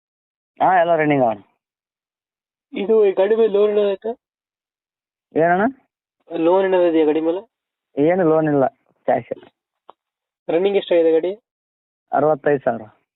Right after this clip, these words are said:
Speaker 2: ಅರವತ್ತೈದು ಸಾವಿರ ಹೊಡಿದ್ಯಾ?
Speaker 1: ಹ್ಮ್.
Speaker 2: ಇಂಜಿನ್ ಕಂಡೀಷನ್ ಚೆನ್ನಾಗಿದ್ಯಾ?
Speaker 1: ಹಾ, ಇಂಜನ್ ಎಲ್ಲ ಕಂಡೀಷನ್, ಎಲ್ಲ ಮೇಂಟೆನೆನ್ಸ್.
Speaker 2: ಹೌದಾ?
Speaker 1: ಹಾ.
Speaker 2: ಟೈರ್‌ಗಳನ್ನು?
Speaker 1: ಟೈರ್ ನಾಲ್ಕು ಏಯ್ಟಿ ಪರ್ಸೆಂಟ್ ಇದೆ.
Speaker 2: ಹಾ.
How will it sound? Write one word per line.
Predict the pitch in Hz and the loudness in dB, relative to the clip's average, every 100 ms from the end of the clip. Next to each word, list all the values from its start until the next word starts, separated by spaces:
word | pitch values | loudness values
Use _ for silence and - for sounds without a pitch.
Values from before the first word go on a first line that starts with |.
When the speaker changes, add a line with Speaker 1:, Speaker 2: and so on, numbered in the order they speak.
| _ _ | _ _
Speaker 2:
ಅರವತ್ತೈದು | 160 156 - 156 | -2 0 0 -4
ಸಾವಿರ | 151 151 | -2 -2
ಹೊಡಿದ್ಯಾ? | 139 131 147 143 - _ _ _ _ - | -2 -2 -4 -6 -12 _ _ _ _ -10
Speaker 1:
ಹ್ಮ್. | 113 104 _ _ _ 170 | -10 -10 _ _ _ -6
Speaker 2:
ಇಂಜಿನ್ | 165 165 | -2 -2
ಕಂಡೀಷನ್ | 160 156 160 151 | -2 -2 0 0
ಚೆನ್ನಾಗಿದ್ಯಾ? | 151 147 139 151 156 - _ _ | 0 0 0 -2 -2 -10 _ _
Speaker 1:
ಹಾ, | - 143 | -2 0
ಇಂಜನ್ | 135 131 135 139 139 131 | 2 0 0 0 0 -2
ಎಲ್ಲ | 127 131 | -2 -4
ಕಂಡೀಷನ್, | 127 120 117 117 107 | -4 -6 -6 -8 -10
ಎಲ್ಲ | 120 127 | -4 -2
ಮೇಂಟೆನೆನ್ಸ್. | 127 123 127 120 - _ _ _ _ _ _ _ _ _ - | -2 -2 -4 -6 -12 _ _ _ _ _ _ _ _ _ -4
Speaker 2:
ಹೌದಾ? | 135 127 120 - _ _ _ _ _ - | -2 -2 -6 -12 _ _ _ _ _ -10
Speaker 1:
ಹಾ. | 113 101 - _ _ _ _ _ _ _ 320 349 370 - | -10 -10 -16 _ _ _ _ _ _ _ -20 -16 -16 -8
Speaker 2:
ಟೈರ್‌ಗಳನ್ನು? | 180 175 175 175 196 220 _ _ _ _ _ _ _ _ _ | -2 0 0 0 -2 -8 _ _ _ _ _ _ _ _ _
Speaker 1:
ಟೈರ್ | 160 180 196 180 160 | -2 0 2 2 2
ನಾಲ್ಕು | 156 170 - 185 185 180 170 160 151 143 - 131 | 0 0 -2 0 2 2 2 2 0 -2 -6 -4
ಏಯ್ಟಿ | 143 156 | -2 -2
ಪರ್ಸೆಂಟ್ | 151 147 156 147 | -2 -2 -2 -2
ಇದೆ. | 117 104 _ _ _ | -4 -6 _ _ _
Speaker 2:
ಹಾ. | - | -4